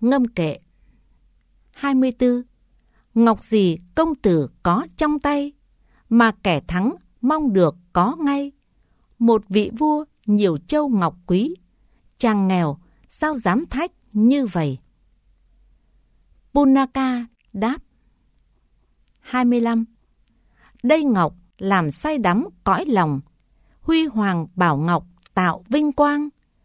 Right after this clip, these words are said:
Người nào thắng chiếm vô song mã, mọi địch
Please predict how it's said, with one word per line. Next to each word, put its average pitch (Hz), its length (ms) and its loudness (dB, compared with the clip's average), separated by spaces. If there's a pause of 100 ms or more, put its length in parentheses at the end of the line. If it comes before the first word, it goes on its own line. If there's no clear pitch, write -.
(340)
Người 240 240 4
nào 214 240 0
thắng 190 340 -2 (280)
chiếm 208 180 4 (160)
vô 294 180 2
song 285 380 -2
mã, 160 240 -4 (580)
mọi 226 300 4
địch 202 260 0